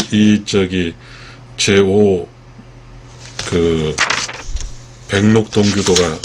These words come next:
이렇게 이제 그, 그 표를 이야기했네요. 백록동규서.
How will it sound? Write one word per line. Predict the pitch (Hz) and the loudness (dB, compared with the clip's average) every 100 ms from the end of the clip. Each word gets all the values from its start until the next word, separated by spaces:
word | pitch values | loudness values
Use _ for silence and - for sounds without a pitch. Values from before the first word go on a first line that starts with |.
| - | -6
이렇게 | 87 - 82 | -6 -4 -6
이제 | 76 80 78 76 | -6 -6 -8 -8
그, | - - - - - - - - | -12 -14 -16 -16 -18 -20 -16 -14
그 | 78 | -10
표를 | - 107 107 101 107 92 90 - | -2 0 0 -2 -2 -2 -4 -8
이야기했네요. | 110 90 85 85 90 98 80 76 - - - - - - - - - - - - - - - - - - - - - - - | -8 -4 0 0 0 -2 -2 -6 -10 -14 -18 -18 -20 -18 -18 -16 -18 -16 -16 -16 -20 -20 -20 -20 -14 -12 -12 -14 -12 -14 -10
백록동규서. | - 104 120 131 127 110 107 101 - 92 73 | -2 4 6 4 4 6 6 4 0 -2 -6